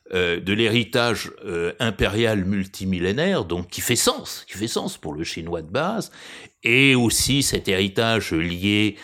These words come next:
à, euh, cette séquence maoïste qui n'a jamais été, euh, euh,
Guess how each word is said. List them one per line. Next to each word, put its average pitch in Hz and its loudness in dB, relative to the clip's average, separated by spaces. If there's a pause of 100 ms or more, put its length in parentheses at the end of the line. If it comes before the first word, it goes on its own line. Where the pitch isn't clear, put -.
(320)
à, 87 0
euh, 71 -4
cette - -4
séquence 104 -2
maoïste 90 0
qui - -14
n'a 76 -4
jamais 92 0 (380)
été, 92 0
euh, 67 -6 (280)
euh, 73 -4